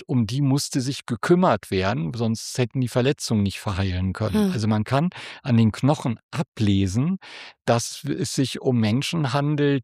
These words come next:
Speaker 1: die sehr viel Fürsorge erfahren haben. Und, äh, diese Haltung unserer Vorfahren zeigt uns erstmal, dass es schon immer neurodivergente Menschen gab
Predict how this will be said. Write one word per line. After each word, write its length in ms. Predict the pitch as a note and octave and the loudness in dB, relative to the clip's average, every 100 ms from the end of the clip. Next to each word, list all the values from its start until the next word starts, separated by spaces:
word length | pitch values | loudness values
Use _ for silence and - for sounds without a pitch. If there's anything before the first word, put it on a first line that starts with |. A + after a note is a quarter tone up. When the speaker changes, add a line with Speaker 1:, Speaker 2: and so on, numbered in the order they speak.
| - | -2
Speaker 1:
die 120 | A#2+ | -4
sehr 240 | G2+ A#2+ | 0 0
viel 220 | B2+ C3 B2+ | 0 -4 -4
Fürsorge 680 | - E3 D#3 A2+ G2 F#2 A2 | 0 2 2 4 2 2 -2
erfahren 640 | G#2 - G2 F#2 F#2 F2 | -6 -2 -2 -2 -4 -4
haben. 380 | F#2+ F#2 G2+ G2+ - - - - - - | -4 -4 -8 -12 -16 -18 -16 -18 -18 -2
Und, 480 | C3 A#2 A2 - - | 2 4 2 -2 -2
äh, 120 | C3 | -2
diese 400 | F#2+ B2 D#3+ D3+ A2 | -2 -2 0 2 2
Haltung 420 | D#3+ F#3 C#3 A2+ | 0 2 0 0
unserer 360 | B2 A#2+ A2+ | -2 -2 -2
Vorfahren 680 | G#2 - E3 - A#2 A2 A2+ | -2 -2 -2 0 -2 0 -2
zeigt 540 | - - A2+ C#3+ - - | -4 -4 -2 -4 -8 -4
uns 320 | D3 D3 - | -2 -2 -4
erstmal, 560 | - B2+ C#3+ - C#3+ A#2 | 0 0 0 -2 -2 -2
dass 160 | G#2 | -4
es 80 | B2 | -6
schon 200 | - A#2+ | -4 -4
immer 300 | - D3+ D3 | 0 2 4
neurodivergente 920 | C3+ A#2 A#2 A2 A2+ A2 G#2+ G#2+ A#2+ | 4 2 2 0 2 2 2 2 2
Menschen 420 | F#2+ G2 F#2 G2+ F#2 | 0 0 -2 -4 -2
gab 300 | F#2 C3 | -2 -2